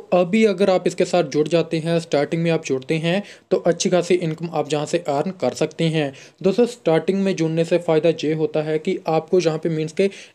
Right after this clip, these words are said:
यील्ड फार्मिंग में अर्निंग करने का मौका मिल जाता है और यील्ड फार्म में जितने कम मेंबर होते हैं उतनी ज़्यादा जो है आपको अर्निंग करने का मौका मिल जाता है, उतनी ज़्यादा आप जहाँ से अर्निंग कर सकते हैं। दोस्तों,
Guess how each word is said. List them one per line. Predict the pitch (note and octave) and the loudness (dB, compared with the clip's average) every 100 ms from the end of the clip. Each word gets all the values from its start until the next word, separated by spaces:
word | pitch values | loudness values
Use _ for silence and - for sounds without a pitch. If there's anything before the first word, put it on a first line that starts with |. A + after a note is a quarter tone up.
| D3 | -4
यील्ड | D3 F3 F#3 | 2 4 2
फार्मिंग | F3+ D#3 D3+ E3 | 2 2 2 0
में | E3+ E3+ | 0 -2
अर्निंग | E3+ D#3 F3 F3 | -2 -2 0 0
करने | D#3+ D#3+ | 0 0
का | E3 | -2
मौका | D#3+ C3+ - | -2 -4 -2
मिल | D#3+ D#3+ | -2 0
जाता | D3 C3+ D3+ | 0 0 0
है | D#3+ F#3 F#3 - - | 2 0 0 -6 -2
और | F#3 F#3 | 0 2
यील्ड | G#3 | 2
फार्म | G3+ F#3+ F3+ | 2 0 0
में | F#3+ | -2
जितने | D#3 F#3 F#3 G3+ G3+ | 0 -2 0 0 2
कम | F#3 F3+ | 0 0
मेंबर | F3 D#3 D#3+ | -2 0 0
होते | D3+ D3+ D#3+ | 2 0 0
हैं | E3 F3+ | -2 -2
उतनी | F3+ E3+ F#3+ G3 | -4 -4 -2 2
ज़्यादा | E3+ D3+ D#3 | 2 4 4
जो | D#3 C3+ | 2 0
है | C3 F3+ G3 - - | 2 0 0 -8 -4
आपको | D#3 D3+ - F#3+ F3+ | 0 0 0 0 2
अर्निंग | E3+ F3 F3+ | 0 0 0
करने | E3+ D#3+ | 0 0
का | D#3+ E3+ | 0 0
मौका | D3+ D#3 | 0 0
मिल | E3 D#3 | 0 0
जाता | D#3+ D#3 | -2 -2
है, | E3+ | -4
उतनी | E3+ F#3 | -4 -2
ज़्यादा | E3 D#3 | 0 2
आप | E3 D3+ D3+ | 0 0 -2
जहाँ | D3+ C#3+ | -2 -2
से | E3+ D#3+ | 0 0
अर्निंग | D3+ C#3 E3 A3+ B3 - - - | -2 -2 0 -2 -4 -12 -16 -2
कर | D3 | -2
सकते | C#3+ D#3+ D#3 E3 | 0 -2 0 0
हैं। | D#3+ C#3+ B2+ - - - | 0 -2 -4 -14 -16 -6
दोस्तों, | E3 E3+ | -2 2